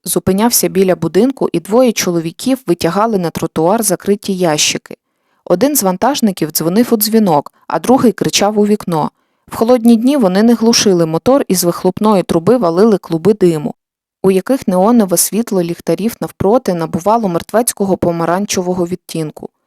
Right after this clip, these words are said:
Вантажники ігнорували мої невпевнені протести. Правду кажучи, коли я намагалась жалітись, вони робили вигляд, що зовсім мене не розуміють.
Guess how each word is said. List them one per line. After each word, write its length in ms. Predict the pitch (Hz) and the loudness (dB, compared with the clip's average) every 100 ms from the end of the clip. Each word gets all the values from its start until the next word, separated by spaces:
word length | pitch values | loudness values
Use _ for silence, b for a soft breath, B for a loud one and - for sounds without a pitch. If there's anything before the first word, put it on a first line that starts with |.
| _ | _
Вантажники 680 | 214 196 247 269 196 170 - | -4 0 0 0 -2 -4 -4
ігнорували 720 | - 185 202 202 196 240 226 | -6 -2 0 0 2 2 2
мої 260 | 180 170 214 | -2 0 0
невпевнені 600 | 202 - 190 202 202 196 | 0 0 -2 0 0 0
протести. 640 | - 196 180 156 - - - _ _ _ _ | -2 -4 -2 -2 -4 -10 -18 _ _ _ _
Правду 320 | - 226 220 226 | -2 -2 0 0
кажучи, 460 | 262 285 220 180 | 2 0 0 -2
коли 280 | - 175 185 | -2 -2 0
я 100 | 185 | 0
намагалась 640 | 185 180 180 190 180 175 | 0 -2 0 2 2 0
жалітись, 560 | 175 175 269 285 175 - | 0 0 0 -2 -4 -2
вони 200 | 175 214 | 0 2
робили 360 | 196 196 190 | 2 2 2
вигляд, 420 | 190 285 247 180 - | 2 0 0 -2 -2
що 160 | 165 | -2
зовсім 420 | 196 277 - 214 | 0 0 0 0
мене 220 | 190 190 220 | 0 0 2
не 140 | 208 | 2
розуміють. 640 | 202 190 190 147 139 - | 2 0 -2 -4 -10 -12